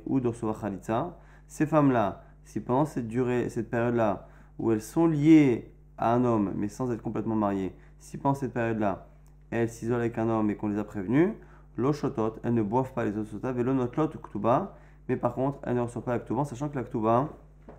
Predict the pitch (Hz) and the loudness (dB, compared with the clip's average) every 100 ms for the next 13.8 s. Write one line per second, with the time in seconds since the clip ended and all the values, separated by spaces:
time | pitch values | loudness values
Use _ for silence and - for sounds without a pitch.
0 | - - - - 101 117 120 117 - - | -20 -20 -18 -10 -6 -4 -4 -6 -10 -4
1 | 131 120 104 104 113 123 139 - - - | -4 -4 -6 -2 -2 -2 -4 -14 -20 -20
2 | - - - - 120 120 - 120 127 170 | -20 -20 -20 -6 -2 -2 0 0 2 2
3 | 127 127 127 113 107 - 104 127 135 117 | 2 2 2 2 -2 -8 -8 -4 -2 -2
4 | 113 - 127 139 151 - - - 110 117 | -6 -2 0 0 -2 -8 -20 -8 -2 0
5 | 110 123 131 117 107 104 143 160 202 - | 0 0 0 -4 -6 0 2 2 0 -10
6 | - - - - - - - 160 147 107 | -20 -20 -20 -20 -20 -10 -2 2 2 0
7 | - - - - - 110 113 143 135 123 | -6 -18 -20 -20 -8 -4 -2 2 2 2
8 | 117 117 113 131 147 120 123 - 127 110 | 0 0 0 0 2 0 -2 -2 -2 0
9 | - 107 - 135 175 - 117 - 123 - | -2 -2 0 0 0 -4 -10 -6 -8 -2
10 | 175 98 92 - - - - - - 117 | -2 -2 -8 -16 -20 -20 -20 -16 -8 -4
11 | 120 123 110 135 131 135 127 120 113 113 | -2 -2 -2 -2 -4 -2 -2 -2 0 -2
12 | 120 131 - - - - - 117 117 113 | -2 -4 -12 -20 -20 -20 -8 -2 -2 -2
13 | 120 120 147 151 117 127 147 165 | -2 0 0 0 2 4 4 2